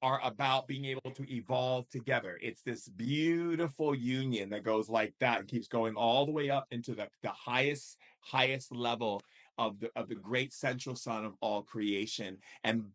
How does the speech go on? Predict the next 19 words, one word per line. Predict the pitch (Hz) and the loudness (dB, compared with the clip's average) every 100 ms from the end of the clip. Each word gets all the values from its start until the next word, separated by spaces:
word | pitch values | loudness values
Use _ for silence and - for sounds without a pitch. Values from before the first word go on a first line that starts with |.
| - | 4
bursts | 160 165 - 165 139 | 4 4 0 -2 -2
again | 139 139 151 160 | -2 0 0 -2
and | 127 | -2
then | 117 98 | -4 -4
does | 131 127 131 | 0 0 0
it | 135 | -2
again | 120 120 120 117 107 95 | -4 -2 0 0 -2 -6
in | 120 113 | -8 -2
other | 120 120 | -2 -2
dimensions | 123 120 117 110 120 117 104 | -4 -4 -4 -4 -6 -8 -10
and | 104 | -12
other | - 120 123 | -4 -2 -2
universes | 113 120 120 110 104 101 110 104 | -4 -4 -4 -4 -6 -4 -6 -4
and | 101 101 | -8 -6
so | - 113 | -2 -2
forth. | 113 95 90 - - - - _ | -2 -6 -6 -12 -20 -20 -20 _
Why | 110 120 180 233 294 311 311 | -2 4 6 8 8 6 6
would | 220 240 214 | 4 4 4
we | 165 202 165 107 | 2 4 4 2